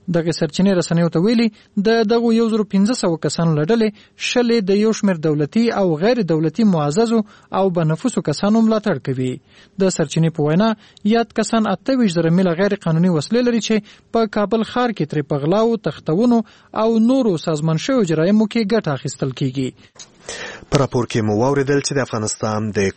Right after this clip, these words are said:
Speaker 2: کورنیو چارو وزارت یو شمېر کسانو ته چې په جرمي، په جرمونو باندې تورن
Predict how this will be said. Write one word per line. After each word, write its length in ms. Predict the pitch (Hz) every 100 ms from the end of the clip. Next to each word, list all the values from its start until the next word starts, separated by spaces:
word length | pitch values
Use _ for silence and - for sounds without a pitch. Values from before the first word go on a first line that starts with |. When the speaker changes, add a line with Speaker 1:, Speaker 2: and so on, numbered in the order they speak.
| -
Speaker 2:
کورنیو 480 | 101 107 143 113 -
چارو 240 | 110 101
وزارت 420 | 98 113 120 - 113
یو 120 | 135 123
شمېر 360 | - 117 107 - - - - - - - - - 143
کسانو 280 | 143 147
ته 140 | 135 131
چې 180 | - 123 120 _
په 500 | 113 110 - - 107 101
جرمي، 400 | 104 120 151 104 - _ _ _ 113 110
په 60 | 113
جرمونو 400 | 95 117 131 156
باندې 480 | 107 101 98 95 -
تورن 280 | 113 120